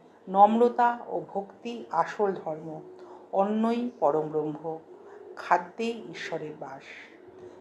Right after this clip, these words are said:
যেমন ভগবান গীতাতে বলেছেন, "অন্নং ব্রহ্ম, অন্নই ব্রহ্ম, অন্নই জীবন।" ভক্তবৃন্দ, এই অন্নকূট উৎসবে আমরা যেন শ্রীকৃষ্ণের শিক্ষা হৃদয়ে ধারণ করি।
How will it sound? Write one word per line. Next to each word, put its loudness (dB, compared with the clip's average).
যেমন -2
ভগবান 4
গীতাতে 0
বলেছেন, -8
"অন্নং -4
ব্রহ্ম, -8
অন্নই -4
ব্রহ্ম, -8
অন্নই -8
জীবন।" -16
ভক্তবৃন্দ, 6
এই 2
অন্নকূট 6
উৎসবে 0
আমরা 4
যেন 2
শ্রীকৃষ্ণের -6
শিক্ষা -4
হৃদয়ে 4
ধারণ 0
করি। -12